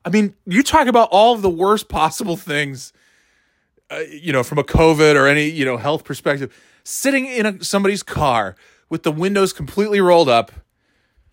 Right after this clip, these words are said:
no ventilation, no air conditioning, <laughs> no, no fresh air being circulated whatsoever, hotboxing a car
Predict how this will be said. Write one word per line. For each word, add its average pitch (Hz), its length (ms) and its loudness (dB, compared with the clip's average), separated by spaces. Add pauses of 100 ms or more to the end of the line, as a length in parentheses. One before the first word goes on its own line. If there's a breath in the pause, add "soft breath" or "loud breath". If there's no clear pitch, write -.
(160)
no 175 260 2
ventilation, 143 840 0 (340)
no 180 180 4
air 170 240 4
conditioning, 131 720 -8 (640 soft breath)
<laughs> - 640 -18
no, 247 440 2 (220 loud breath)
no 330 320 4
fresh 302 400 2
air 190 200 4
being 247 280 -2
circulated 143 640 -2
whatsoever, 131 920 0 (400 soft breath)
hotboxing 165 800 0
a 139 60 -6
car 110 520 -2